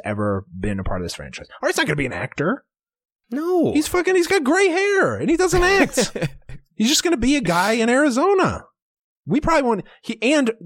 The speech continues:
Speaker 1: people say, "Oh, I haven't seen Ari in so long," and that was a criticism of him becoming The Bachelor. That means he's been out of The Bachelor world,
Speaker 2: He
Speaker 1: which
Speaker 2: didn't
Speaker 1: is, like,
Speaker 2: care
Speaker 1: a
Speaker 2: to stay in it.
Speaker 1: positive.
Speaker 2: <laughs> Yeah.
Speaker 1: Yeah. You don't want Bachelor in Paradise people or people going back on their second time around as a contestant on the show. I mean, that's just, that's just a naked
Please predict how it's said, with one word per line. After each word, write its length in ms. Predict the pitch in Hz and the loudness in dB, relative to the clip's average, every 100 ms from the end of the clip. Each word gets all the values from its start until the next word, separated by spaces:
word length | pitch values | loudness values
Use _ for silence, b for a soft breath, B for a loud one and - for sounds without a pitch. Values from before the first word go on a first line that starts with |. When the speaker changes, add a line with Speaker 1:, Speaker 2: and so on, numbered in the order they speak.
| 160 | -4
Speaker 1:
people 180 | 247 247 | -2 -2
say, 160 | - | 0
"Oh, 180 | 196 220 196 | 2 2 2
I 100 | 214 | 2
haven't 200 | 208 165 | 0 0
seen 200 | 180 160 | 2 2
Ari 220 | 202 175 | 2 2
in 80 | 147 | 0
so 200 | 180 165 | 0 0
long," 300 | 156 185 131 | 2 0 0
and 80 | |
that 80 | 131 | 0
was 140 | 143 117 | 0 0
a 220 | 110 98 | -2 -2
criticism 440 | - 214 - 113 | -2 -4 -2 -2
of 120 | 110 107 | -2 0
him 120 | 151 | -2
becoming 300 | 123 131 113 | -2 -2 -2
The 60 | |
Bachelor. 400 | 101 170 - 92 B B | -2 -4 -6 -10 B B
That 100 | 233 | -2
means 160 | 254 - | 0 2
he's 180 | 269 | 0
been 220 | 170 190 226 | 0 -2 -2
out 220 | 196 214 | -2 -2
of 140 | 202 | -2
The 40 | 190 | -2
Bachelor 480 | 180 190 - 185 175 | 0 -2 -2 0 0
world, 420 | 135 160 196 175 | 0 2 2 2
Speaker 2:
He 60 | |
Speaker 1:
which 100 | 170 | 2
Speaker 2:
didn't 80 | 180 143 | 2 2
Speaker 1:
is, 60 | |
like, 100 | 156 | 2
Speaker 2:
care 140 | 185 180 | 4 2
Speaker 1:
a 120 | 160 | 2
Speaker 2:
to 60 | |
stay 380 | - - 180 165 | 0 0 2 2
in 100 | 190 | 2
it. 120 | 120 | 0
Speaker 1:
positive. 220 | - - - - | 0 -4 -6 -8
Speaker 2:
<laughs> 160 | 143 - | -6 -2
Yeah. 100 | 202 | 0
Speaker 1:
Yeah. 300 | 175 107 - - _ _ _ _ _ _ _ _ _ - | 0 -2 -4 -12 _ _ _ _ _ _ _ _ _ -6
You 160 | 110 | -2
don't 160 | 190 208 | 0 2
want 240 | 196 180 | 2 0
Bachelor 320 | 131 156 - | -2 -2 -2
in 80 | 135 | -2
Paradise 400 | 127 127 123 95 | -2 -2 -2 -4
people 280 | 110 95 85 | -6 -8 -6
or 100 | 92 | -4
people 220 | 135 135 | -2 -2
going 260 | 117 123 113 | -2 -2 0
back 220 | 117 - | -2 -2
on 140 | 107 | -2
their 140 | 104 92 | -2 0
second 400 | - 120 - 107 | -2 -2 -4 -4
time 260 | - 113 | -2 -2
around 380 | 101 101 110 95 | -2 0 0 -2
as 100 | 90 | -4
a 60 | 92 | -6
contestant 440 | 92 98 95 98 | -8 -6 -6 -6
on 100 | 92 | -8
the 80 | 87 | -8
show. 240 | - - 87 | -8 -8 -8
I 60 | |
mean, 140 | 90 107 | -8 -6
that's 280 | 247 320 - | -6 -6 -6
just, 380 | 101 - - - | -4 -4 -6 -8
that's 220 | 160 - | -6 -2
just 180 | 127 117 | -2 -2
a 40 | |
naked 680 | 117 127 147 - 160 165 | 0 0 0 0 -2 0